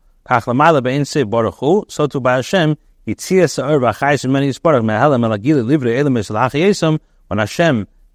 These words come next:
takes from his concealment from the Ein Sof and actually brings it into revelation to, to, uh, sustain the world, that's called B'Shem Dibur. That's called Dibur, speech.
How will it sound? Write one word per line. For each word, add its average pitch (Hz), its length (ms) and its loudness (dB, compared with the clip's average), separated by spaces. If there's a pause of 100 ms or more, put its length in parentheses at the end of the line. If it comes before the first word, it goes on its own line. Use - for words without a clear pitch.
takes 165 340 0
from 117 160 -2
his 123 120 -2
concealment 123 560 0
from 113 140 -4
the 117 80 -2
Ein 147 160 0
Sof 135 340 0
and 113 140 -2
actually 135 300 -2
brings 139 320 0
it 117 60 -2
into 113 140 -6
revelation 156 680 0 (720)
to, 120 480 0 (180)
to, 120 320 -2
uh, 117 140 0
sustain 160 400 -2
the 156 80 2
world, 156 440 2
that's 160 280 0
called 151 500 0 (100)
B'Shem 120 400 -2
Dibur. 95 240 -2
That's 127 220 0
called 113 320 0
Dibur, 82 300 -4
speech. - 400 -6